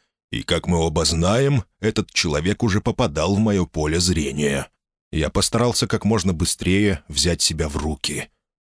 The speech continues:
"Да, сэр, я хорошо его помню". Я понимал, что ступаю на зыбкую почву. Именно Чифинч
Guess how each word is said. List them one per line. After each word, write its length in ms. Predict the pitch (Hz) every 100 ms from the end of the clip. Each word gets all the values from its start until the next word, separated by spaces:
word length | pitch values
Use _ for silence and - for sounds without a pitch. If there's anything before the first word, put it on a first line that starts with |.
| _
"Да, 280 | 80 82 120
сэр, 400 | - 104 57 - _
я 140 | 82
хорошо 400 | 82 - - 107
его 180 | 113 139
помню". 480 | - 95 78 104 107 _ _ _ _ _
Я 140 | 69
понимал, 440 | - 120 139 143 131
что 220 | - 110
ступаю 460 | - 110 - 113 107
на 120 | 110
зыбкую 500 | 123 127 - 73 65
почву. 600 | - 78 - 73 73 - _ _
Именно 320 | 85 82 85
Чифинч 680 | 90 - 135 - 71 69 -